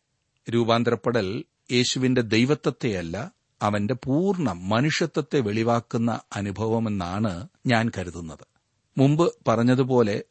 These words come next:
ആദ്യത്തെ മൂന്ന് സുവിശേഷങ്ങളിൽ ഈ കാര്യം നാം വായിക്കുന്നുണ്ട്. എന്നാൽ യോഹന്നാന്റെ സുവിശേഷത്തിൽ ഈ സംഗതി നാം കാണുന്നില്ല. യേശുക്രിസ്തുവിന്റെ ദൈവത്വത്തെ ചൂണ്ടിക്കാണിക്കുന്നതായ യോഹന്നാന്റെ സുവിശേഷത്തിൽ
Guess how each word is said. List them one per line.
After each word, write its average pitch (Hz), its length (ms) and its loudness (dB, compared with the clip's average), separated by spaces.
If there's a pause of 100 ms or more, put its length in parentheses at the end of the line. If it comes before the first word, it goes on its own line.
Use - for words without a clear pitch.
ആദ്യത്തെ 131 420 2
മൂന്ന് 143 380 4
സുവിശേഷങ്ങളിൽ 120 920 -2 (140)
ഈ 131 120 2 (100)
കാര്യം 113 300 0
നാം 90 140 -2
വായിക്കുന്നുണ്ട്. 85 540 -6 (380)
എന്നാൽ 104 260 0 (240)
യോഹന്നാന്റെ 185 560 6
സുവിശേഷത്തിൽ 143 680 0
ഈ 113 60 4
സംഗതി 95 500 -4 (200)
നാം 95 180 0
കാണുന്നില്ല. 82 600 -8 (580)
യേശുക്രിസ്തുവിന്റെ 113 640 0
ദൈവത്വത്തെ 107 580 0
ചൂണ്ടിക്കാണിക്കുന്നതായ 104 1200 -2 (380)
യോഹന്നാന്റെ 127 600 2
സുവിശേഷത്തിൽ 113 800 -6